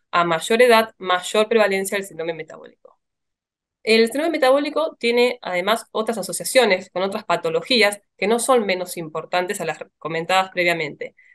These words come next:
Se asocia a estatosis hepática, a síndrome de apnea e hipopnea, a insuficiencia renal, a síndrome de ovario poliquístico y a diversos tipos de cáncer.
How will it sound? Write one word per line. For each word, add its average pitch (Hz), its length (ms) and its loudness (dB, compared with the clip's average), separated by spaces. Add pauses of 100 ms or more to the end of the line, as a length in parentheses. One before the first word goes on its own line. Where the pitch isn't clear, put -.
Se - 100 -4
asocia 202 500 0
a 185 80 -4
estatosis 175 540 -8
hepática, 208 680 0
a 180 220 -10
síndrome 175 360 -2
de 165 80 4
apnea 170 240 0
e - 20 2
hipopnea, 185 720 0
a 165 80 -6
insuficiencia 165 640 -6
renal, 185 480 0
a 160 80 -12
síndrome 175 300 -6
de 165 60 -2
ovario 165 280 -6
poliquístico 208 720 -4 (320)
y 196 80 -4
a 196 40 2
diversos 233 460 2
tipos 208 260 -6
de 170 120 -6
cáncer. 151 400 -12